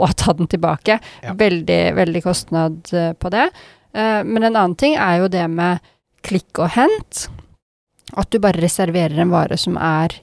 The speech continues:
Speaker 1: i butikk, som er noe som jeg vil si veldig mange forventer nå,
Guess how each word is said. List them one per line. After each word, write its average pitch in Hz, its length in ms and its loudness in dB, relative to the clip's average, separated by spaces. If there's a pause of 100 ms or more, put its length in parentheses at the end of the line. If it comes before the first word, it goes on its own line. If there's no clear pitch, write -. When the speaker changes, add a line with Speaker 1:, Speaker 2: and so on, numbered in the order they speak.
Speaker 1:
i 170 160 -6
butikk, 208 500 -2
som 247 300 0
er 175 180 4
noe 180 220 -2
som 185 300 0 (500)
jeg 190 140 -2
vil 196 100 0
si - 220 -4 (340)
veldig 180 320 2
mange 165 240 0
forventer 160 800 -2
nå, 208 80 2